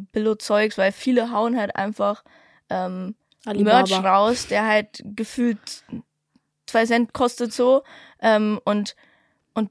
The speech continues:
Speaker 1: dann, wenn man halt mal irgendwie was Hochwertiges rausbringt, kostet das dann halt leider auch mehr.
Speaker 2: Ja, und
Speaker 1: Ähm,
Speaker 2: Produktion.
Speaker 1: ich wünschte auch, ich könnt, ich könnte meinen Fans irgendwie sagen, ey, das T-Shirt kostet halt nur einen Zehner,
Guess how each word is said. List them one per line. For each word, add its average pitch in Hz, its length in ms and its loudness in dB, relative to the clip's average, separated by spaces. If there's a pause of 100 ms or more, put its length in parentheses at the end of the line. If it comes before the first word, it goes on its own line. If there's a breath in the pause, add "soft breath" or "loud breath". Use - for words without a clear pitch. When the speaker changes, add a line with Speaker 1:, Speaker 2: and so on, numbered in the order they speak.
Speaker 1:
dann, 226 400 2
wenn 226 120 2
man 233 200 2
halt 220 180 0
mal 208 460 0
irgendwie 208 240 -4
was 202 280 -4
Hochwertiges 220 920 -2 (600)
rausbringt, 214 760 -4 (160)
kostet 233 440 -4
das 208 140 -6
dann 208 200 -2
halt 190 240 -4 (260)
leider 190 480 2
auch 196 240 0
mehr. 202 440 2 (140)
Speaker 2:
Ja, 233 280 -2
und 240 140 -8
Speaker 1:
Ähm, 214 220 4
Speaker 2:
Produktion. 208 280 -6
Speaker 1:
ich 214 160 -4
wünschte 226 380 2
auch, 254 120 2
ich 240 160 -6
könnt, 214 400 -4
ich - 140 -12
könnte 214 280 -6
meinen 196 300 -2
Fans 202 340 -4
irgendwie 202 400 -6
sagen, 196 400 -2
ey, 202 240 -4 (420 soft breath)
das - 140 -12
T-Shirt 220 300 -4
kostet 214 360 -6
halt 202 180 -4
nur 202 120 -2
einen 196 100 -4
Zehner, 214 500 0